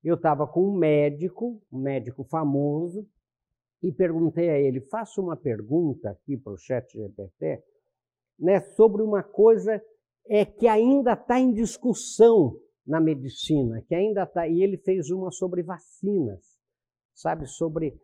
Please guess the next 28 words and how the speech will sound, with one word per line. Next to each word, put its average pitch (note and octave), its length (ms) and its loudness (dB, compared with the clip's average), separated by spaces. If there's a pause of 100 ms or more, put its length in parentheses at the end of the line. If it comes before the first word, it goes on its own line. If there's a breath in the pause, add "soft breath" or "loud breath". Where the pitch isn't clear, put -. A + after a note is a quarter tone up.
(140)
alguns C#3+ 680 -2
princípios D#3 880 -2
ativos, B2+ 720 -6
et B2 180 -8
cetera, E3 440 -8 (360)
né, D3+ 240 -2
de C3+ 140 -6
vacina. C3 520 -8 (340)
Gente, D#3 520 -6 (160)
em E3 400 2
menos F#3+ 560 0
de F3 160 -2
um A3+ 200 0
minuto, G3 680 -2
né, C#3+ 240 -6 (560)
o, D3 340 -6
o B2+ 40 -4
chat D3+ 460 -4
G C3+ 140 -2
P B2 160 -2
T, F3 200 0
aqui D#3 240 -2
o C#3+ 60 0
celular, D#3 840 -2 (480)
né, C#3+ 360 -6 (100)
respondeu, D3+ 1080 -2
ele C#3+ 120 -4
falou, C#3+ 440 -8